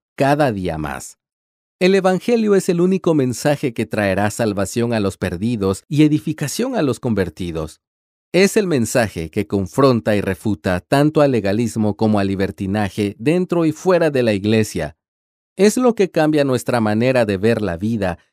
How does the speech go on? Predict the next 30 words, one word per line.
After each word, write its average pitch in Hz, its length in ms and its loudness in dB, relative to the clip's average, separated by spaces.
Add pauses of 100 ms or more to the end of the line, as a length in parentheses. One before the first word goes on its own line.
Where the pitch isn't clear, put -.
y 165 140 2
cada 226 260 0
asunto 202 540 -2
que 117 80 -2
abordemos. 82 720 -2 (600)
Por 87 180 -4
lo 95 100 -2
tanto, 101 540 -4 (400)
debemos 165 440 0
confiar 170 440 0
en 151 120 0
el 127 140 -2
poder 123 540 0
del 110 180 0
Evangelio. 92 800 -2 (480)
Pero 165 240 0
no 160 160 4
solo 165 280 2
eso, 143 380 0 (400)
sino 120 300 2
que 123 120 0
también 120 360 2
nuestra 123 320 0
forma 131 380 2
de 107 100 2
predicar 98 560 -2
debe 127 240 0
demostrar 127 640 0
esa 104 240 -6
confianza. 85 800 -4